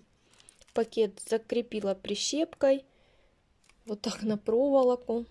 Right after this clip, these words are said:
повесила. И вот так он будет висеть, пока не образуются детки. Здесь создана оптимальная влажность в пакете, что должно способствовать появлению деток.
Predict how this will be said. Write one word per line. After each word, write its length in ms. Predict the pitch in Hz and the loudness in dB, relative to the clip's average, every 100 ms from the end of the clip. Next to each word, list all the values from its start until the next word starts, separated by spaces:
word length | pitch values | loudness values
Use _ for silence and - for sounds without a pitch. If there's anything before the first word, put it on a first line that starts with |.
| - _ | -18 _
повесила. 800 | 240 233 226 233 - 247 220 220 208 - _ _ _ _ _ _ _ _ _ _ _ _ _ _ _ _ _ | -2 0 2 0 -2 -6 -4 -4 -6 -18 _ _ _ _ _ _ _ _ _ _ _ _ _ _ _ _ _
И 80 | 359 | -2
вот 180 | 381 269 | 2 2
так 220 | 277 285 | 2 0
он 160 | 254 233 | -2 -2
будет 320 | 226 220 220 | 0 -2 -2
висеть, 440 | 214 - 285 320 - | -6 -4 -4 -4 -4
пока 400 | 220 214 262 311 | -6 -2 -4 -2
не 160 | 247 | -4
образуются 800 | 214 202 214 208 254 254 - 214 | -4 -4 -8 -6 -6 -6 -6 -8
детки. 640 | 190 202 208 202 - 214 208 _ _ _ _ _ _ _ _ _ _ _ _ - _ _ _ - | -8 -6 -6 -6 -8 -10 -10 _ _ _ _ _ _ _ _ _ _ _ _ -20 _ _ _ -8
Здесь 280 | 240 240 | -2 -2
создана 540 | - 240 220 214 208 202 | 2 0 0 -4 -2 -2
оптимальная 800 | - 208 - 233 226 208 202 190 | -4 -8 -6 -2 0 0 -2 -8
влажность 580 | 202 226 285 302 302 | -2 0 0 0 -6
в 140 | - - | -6 0
пакете, 720 | 269 - 254 247 - 240 233 - - - - - - - - - - - - - - | 0 0 -4 -4 -4 -6 -6 -10 -18 -18 -18 -16 -16 -18 -18 -16 -18 -20 -20 -20 -18
что 220 | - 233 | -8 -2
должно 380 | 220 220 240 330 | 0 0 0 -4
способствовать 680 | - 226 254 269 - 226 214 | -2 -4 -2 -6 -4 -4 -2
появлению 640 | - 220 208 269 277 220 | 0 -2 0 -2 0 -2
деток. 520 | 190 202 202 202 190 | -2 -2 -4 -2 -6